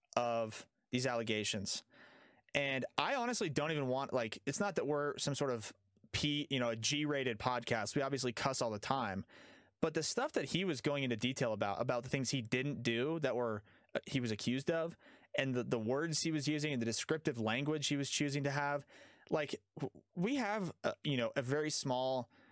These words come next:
audience for the most part. And if we have kids listening, we wanna respect that. There's not like these kids don't hear cuss words and, and,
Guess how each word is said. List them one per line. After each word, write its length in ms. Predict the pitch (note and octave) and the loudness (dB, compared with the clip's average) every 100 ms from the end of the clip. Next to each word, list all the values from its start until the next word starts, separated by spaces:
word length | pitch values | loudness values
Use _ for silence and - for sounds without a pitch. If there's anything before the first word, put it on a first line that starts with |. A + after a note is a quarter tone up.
| - _ _ | -20 _ _
audience 580 | A#2 B2 C#3+ D#3 D3+ - - | 0 2 0 0 0 -2 -6
for 300 | - - C#3+ | -6 0 2
the 80 | |
most 320 | A#2 A#2 D3 - | 2 2 0 0
part. 340 | E3 E3 - - | 2 2 0 0
And 120 | C#3 | 2
if 200 | B2 - | 0 0
we 220 | C#3 C3+ | 2 2
have 540 | - C#3+ D3 D#3 - - _ _ | 2 2 2 0 -6 -16 _ _
kids 300 | - D#3 D3 | 0 0 2
listening, 540 | A2+ B2+ - F3 F3 F3 - _ | 2 2 2 0 0 -2 -8 _
we 100 | D3+ | 0
wanna 240 | G3 A3 | 2 0
respect 420 | F3+ - D#3 C#3+ | 0 0 0 2
that. 160 | B2+ G2+ | 0 2
There's 160 | C3+ C3+ | 0 0
not 120 | D3+ | 0
like 140 | E3 | 0
these 140 | D#3 C#3+ | 0 0
kids 240 | D#3+ B2+ | 0 0
don't 200 | C3+ C3+ | -2 0
hear 160 | B2+ B2 | 0 0
cuss 340 | - C3+ - | 0 0 0
words 340 | B2 A#2 A2+ | 0 0 0
and, 160 | A2+ G#2+ - - - - | 0 -2 -4 -20 -18 -2
and, 380 | C3 A#2+ A2 | 0 0 -2